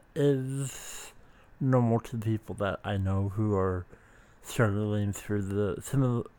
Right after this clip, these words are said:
similar things that I struggle with. And, um, I will make jokes and,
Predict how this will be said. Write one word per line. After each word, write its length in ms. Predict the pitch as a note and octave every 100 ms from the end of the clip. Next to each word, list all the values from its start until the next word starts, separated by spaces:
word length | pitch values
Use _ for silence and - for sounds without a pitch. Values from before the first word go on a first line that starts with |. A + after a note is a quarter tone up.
| - -
similar 480 | - C3 B2+ B2
things 580 | G#2+ - - - - - - - - - - -
that 80 | B3
I 100 | A#3+
struggle 400 | - F#2 - -
with. 320 | - - - - - - - - - - - - - - _ _ _ - - -
And, 400 | B2+ B2+ A#2+ A2 - - - - - - - - - - - - _
um, 580 | G#2 F#2+ F2+ F2 F2 F#2 - - - - - - - - - - - - - -
I 180 | C3+ D3+
will 320 | B2+ B2 A2+
make 300 | A2+ A2 G#2+ - - A2
jokes 480 | G#2+ G2 A2 -
and, 420 | G#2+ G2 F#2+ F#2